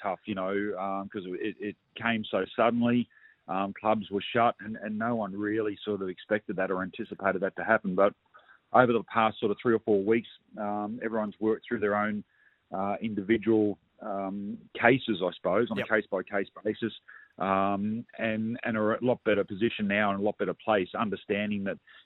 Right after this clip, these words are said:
Speaker 1: you know, we're a long, long way from being finished in this yet. But, um, you know, I think they can see the light at the end of the tunnel, albeit there's,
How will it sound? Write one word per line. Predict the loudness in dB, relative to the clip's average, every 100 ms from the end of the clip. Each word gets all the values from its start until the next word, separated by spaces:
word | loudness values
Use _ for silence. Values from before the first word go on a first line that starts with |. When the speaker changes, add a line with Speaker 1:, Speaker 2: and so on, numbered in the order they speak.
| -4
Speaker 1:
you |
know, | 0 2
we're | 2
a |
long, | 2 2 0 -2 -4 0
long | 0 2 0
way | 2 2 0 -4
from | -4
being | -2 -4 -6
finished | -6 -6 -4
in | -4
this | -4 -4
yet. | -2 -2 0
But, | 0 0 -4 -20 -20 -4
um, | 0 2 0 -2 -4 -4
you | -2
know, | 0 0
I |
think | 0 2
they | 4
can | 2 0 -2 -2
see | 0
the | 2
light | 2 2
at | 0
the | -6
end | -6
of | -6
the |
tunnel, | -4 -2 0 0
albeit | 0 -2 2 2 2
there's, | 0 -4 -4